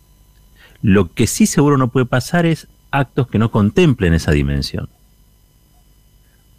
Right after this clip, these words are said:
Un poco, un poquito, un poquito más chiquitito. No importa,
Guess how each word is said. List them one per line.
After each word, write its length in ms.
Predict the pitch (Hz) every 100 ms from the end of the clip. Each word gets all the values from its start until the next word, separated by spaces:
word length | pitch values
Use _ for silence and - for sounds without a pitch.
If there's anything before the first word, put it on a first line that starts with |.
| _
Un 140 | 110 107
poco, 500 | 196 180 143 135 - _
un 80 | -
poquito, 640 | 104 - 180 - 120 113 -
un 140 | 101
poquito 260 | 107 107 101
más 100 | 95
chiquitito. 640 | - 98 143 123 107 98 _ _ _ _ _ _ _ _ _ _ _ _ _ -
No 80 | 143
importa, 500 | 123 82 69 78